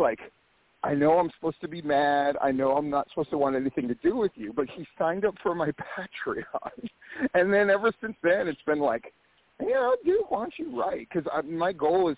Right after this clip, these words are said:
to have a fleet of writers for Georgia Wrestling History, which has come to pass. And he's just great at it.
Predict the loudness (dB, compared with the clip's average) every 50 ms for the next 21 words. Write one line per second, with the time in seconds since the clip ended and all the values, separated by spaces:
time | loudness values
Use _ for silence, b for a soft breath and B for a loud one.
0 | _ -2 -2 0 0 0 0 0 0 -2 -4 -2 -2 -2 -2 -4 -10 -6 -4 -4
1 | -2 -2 -4 -6 -8 -8 -4 -2 -2 -2 -2 -4 -8 -8 -4 -2 0 0 0 -2
2 | -2 -4 -6 -14 -14 -6 -4 -4 -2 0 0 -2 -2 -2 -4 -6 -6 -6 -8 -4
3 | -2 -2 -2 -2 -2 -6 -6 -6 -6 -10 -10 -10 -12 -16 _ -6 -6 -6 -6 -6
4 | -4 0 0 2 2 0 -2 -4 -8 -4 -4 -4 -4 -4 -12 B B B B B
5 | _ -4 -2 -2 -2 -2 -2 -4 -6 -6 -6 -10 -8 -4 0 2 2 4 4 4
6 | 2 2 -2 -4 -8 -10 -14